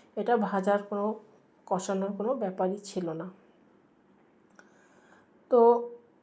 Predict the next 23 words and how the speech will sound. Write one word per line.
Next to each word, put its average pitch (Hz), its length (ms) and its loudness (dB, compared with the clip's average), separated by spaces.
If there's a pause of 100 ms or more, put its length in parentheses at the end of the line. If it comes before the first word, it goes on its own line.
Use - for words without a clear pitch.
(560)
উম, 233 280 2
ভিডিওটা 220 380 2
যদি 233 240 -2
সত্যি 233 360 -4
ভালো 220 260 2
লেগে 208 240 -4
থাকে, 214 300 -6 (340)
তাহলে 190 320 0 (1300)
লাইক 196 340 -2 (320)
তো 240 120 4
দেবেই, 208 440 2 (420)
আর 185 400 -4 (160)
অতি 190 260 -4
অবশ্যই 214 540 -4 (340)
কমেন্ট 165 380 -6
করবে। 170 420 -8 (400)
আর 185 180 0
নতুন 202 520 2
যদি 247 240 2
কোনো 202 220 -2
বন্ধু 190 360 -2
হয়ে 220 160 -2
থাকো, 233 360 0